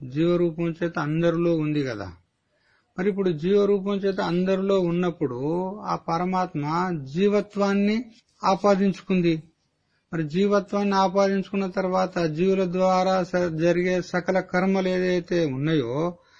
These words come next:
ఆ కర్మలకు అధ్యక్షుడు ఈశ్వరుడు అంటే వాటి నియామకుడు ఒకడు ఈ జీవుల కంటే వేరుగానే ఇంకెవడో ఉంటాడు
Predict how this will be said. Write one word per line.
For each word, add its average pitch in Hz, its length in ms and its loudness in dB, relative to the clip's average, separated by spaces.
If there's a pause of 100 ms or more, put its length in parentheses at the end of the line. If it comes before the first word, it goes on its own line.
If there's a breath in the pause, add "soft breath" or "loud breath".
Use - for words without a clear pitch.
(280 soft breath)
ఆ 180 140 2
కర్మలకు 202 840 2
అధ్యక్షుడు 175 680 0
ఈశ్వరుడు 165 760 0
అంటే 147 300 -4
వాటి 170 460 0
నియామకుడు 170 800 2
ఒకడు 151 500 0 (120)
ఈ 175 300 4
జీవుల 180 360 2
కంటే 170 400 -2
వేరుగానే 160 580 2
ఇంకెవడో 147 500 -2
ఉంటాడు 110 500 -8